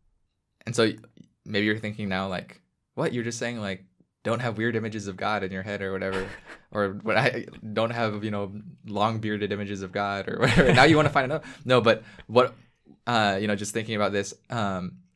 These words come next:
Speaker 1: we're not saying clear your mind of all images of God and just have an empty void so that you can,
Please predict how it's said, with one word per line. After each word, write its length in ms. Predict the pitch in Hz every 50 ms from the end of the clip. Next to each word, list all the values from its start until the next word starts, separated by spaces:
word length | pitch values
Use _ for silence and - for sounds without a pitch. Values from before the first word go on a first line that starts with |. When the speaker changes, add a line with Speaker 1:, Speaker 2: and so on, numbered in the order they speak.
| - - -
Speaker 1:
we're 140 | 110 120 120
not 200 | 127 143 120 120
saying 480 | - 127 117 113 113 110 110 101 98 - _ _ _ _ _ _ _ _ _
clear 260 | - - - 110 113
your 120 | 117 107 107
mind 220 | 101 98 104 101
of 80 | 101 95
all 100 | 101 -
images 360 | 107 101 101 98 98 95 95
of 100 | 98 90
God 240 | 95 95 92 90 90
and 80 | 90
just 100 | 92 90
have 100 | - 92
an 100 | 92 92
empty 260 | - 98 104 - 101 95
void 400 | 90 90 90 92 92 90 90 -
so 100 | - -
that 160 | 92 90 -
you 80 | 98
can, 160 | 98 107 101